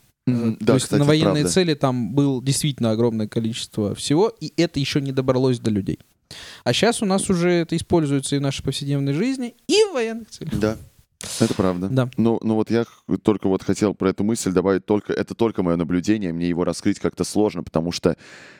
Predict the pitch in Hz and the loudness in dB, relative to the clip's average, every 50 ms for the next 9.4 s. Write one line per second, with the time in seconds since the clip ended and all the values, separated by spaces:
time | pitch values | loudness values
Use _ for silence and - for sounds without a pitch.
0 | _ _ _ - 98 101 - - - 104 101 - - - - 101 - - 95 95 | _ _ _ -6 -6 -4 -4 -2 -2 -2 -2 -4 -6 -10 -10 -8 -4 -2 -2 -2
1 | 92 - - 71 78 73 - - - 85 80 82 82 85 - 78 - - - - | -2 -2 -2 -2 -2 -2 -4 -4 -4 -2 -2 0 -2 -2 -2 -4 -4 -4 -4 -4
2 | - - 82 85 80 82 - 90 82 80 73 - - - 82 80 - 82 80 - | -4 -2 -2 -2 -2 0 0 0 2 0 -2 -4 -2 -2 0 0 0 -2 -6 -4
3 | - 85 - 90 87 - 82 - 87 82 85 85 78 - - 90 - - 90 - | -4 0 0 0 0 0 -4 -4 -4 -4 -4 -4 -4 -2 -2 -2 -2 -2 -4 -2
4 | - 98 90 98 92 - 90 82 85 80 - - 95 92 85 87 85 85 78 87 | -2 -2 -2 -2 -2 -2 -2 -4 -4 -4 0 0 0 0 2 0 0 0 0 -2
5 | 87 82 - - 85 80 87 - 98 87 - 90 82 82 - - 95 92 87 90 | -2 -2 -2 -4 -4 -4 -2 0 0 0 0 -2 -6 -6 -2 0 0 2 2 0
6 | 85 85 95 95 - - 156 165 - - 107 - - 107 - - - 110 101 92 | 0 0 -2 -2 0 0 0 0 0 -2 -6 -4 -4 -8 -4 0 0 2 2 2
7 | 80 87 104 _ - - 98 69 - 69 69 _ _ - 302 - - - 147 131 | 0 -2 -4 _ -2 -2 -2 -2 -2 -6 -14 _ _ -2 -2 -2 -2 -2 -4 -4
8 | - - - - 104 80 127 147 285 392 294 254 190 - - 240 - - - 175 | -6 -6 -2 -2 -2 0 2 0 0 0 0 -6 -8 -4 -2 -2 -2 -2 -4 -6
9 | - _ - 440 453 466 - | -4 _ -2 0 0 0 0